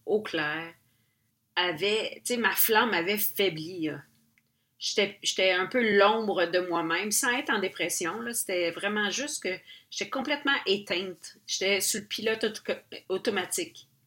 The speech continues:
J'étais toujours fâche-, fâchée, puis dès que je participais à une soirée avec des amis,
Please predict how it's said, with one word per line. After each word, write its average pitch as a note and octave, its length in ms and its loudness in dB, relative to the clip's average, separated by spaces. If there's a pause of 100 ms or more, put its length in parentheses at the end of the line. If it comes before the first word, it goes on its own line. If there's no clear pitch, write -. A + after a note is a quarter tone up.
(420)
J'étais B3+ 500 2
toujours D#4+ 460 2
fâche-, F3+ 580 2 (260)
fâchée, A#3 600 2
puis - 100 -16
dès C#4 140 6
que C#4 100 0
je - 100 2
participais - 500 0
à C4 100 2
une G#3 100 -2
soirée G#3 600 2
avec E3+ 280 -2
des F3+ 200 -2
amis, F3+ 340 -4